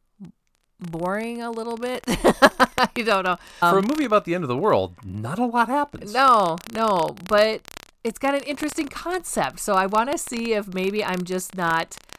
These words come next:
Speaker 1: in that headspace right now.
Speaker 2: Yeah.
Speaker 1: So that's why I'm gonna go give it a low Rent. How about you?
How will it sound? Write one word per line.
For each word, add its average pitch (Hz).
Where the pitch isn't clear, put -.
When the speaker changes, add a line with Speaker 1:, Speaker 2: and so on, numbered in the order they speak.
Speaker 1:
in 185
that 160
headspace 156
right 131
now. 123
Speaker 2:
Yeah. 107
Speaker 1:
So -
that's 202
why 233
I'm 208
gonna 196
go 170
give 170
it 160
a 151
low 147
Rent. -
How 233
about 254
you? -